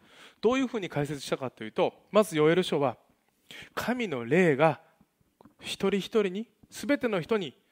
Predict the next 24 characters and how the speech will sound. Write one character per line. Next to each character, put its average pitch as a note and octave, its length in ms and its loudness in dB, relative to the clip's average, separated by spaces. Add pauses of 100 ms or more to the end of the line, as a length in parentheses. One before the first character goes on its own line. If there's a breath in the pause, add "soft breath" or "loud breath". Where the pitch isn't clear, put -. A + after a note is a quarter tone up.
注 F3+ 300 -8
ぐ G#3 180 -6 (380)
時 - 240 -6
が C#3+ 120 2
来 - 140 -6
る、 - 160 -8 (500)
そ F3 240 -6
う E3 60 -6
い F3 120 -6
う E3 40 -8
予 B2+ 140 -4
言 B2 140 -6
だ A#2+ 80 -6
っ - 20 -12
た - 100 -16
ん - 60 -20
で - 60 -20
す。 - 100 -20 (1080)
あ G3 120 2
と D#3 100 -2
も D3+ 180 0
う - 20 -10
二 D3+ 220 0
つ、 - 180 -10